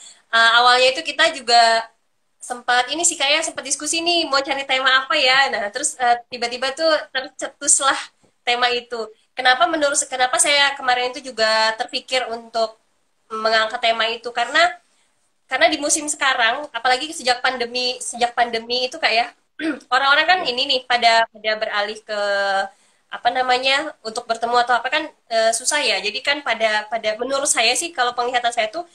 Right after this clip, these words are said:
Speaker 1: lebih banyak berkum-, ber-, apa, bermunculan komunitas-komunitas belajar gitu loh, Kak.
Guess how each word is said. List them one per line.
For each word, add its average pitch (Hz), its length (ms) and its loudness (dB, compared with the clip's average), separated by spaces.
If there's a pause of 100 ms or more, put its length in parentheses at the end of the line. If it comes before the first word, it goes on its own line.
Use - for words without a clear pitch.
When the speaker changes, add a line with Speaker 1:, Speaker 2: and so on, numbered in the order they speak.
(240)
Speaker 1:
lebih 233 160 -8
banyak 233 320 2
berkum-, 240 240 -6 (320)
ber-, 247 240 -2 (240)
apa, - 160 -6
bermunculan 262 720 0
komunitas-komunitas 269 1120 -2
belajar 247 480 2
gitu 247 160 -4
loh, 202 160 -2
Kak. - 160 -8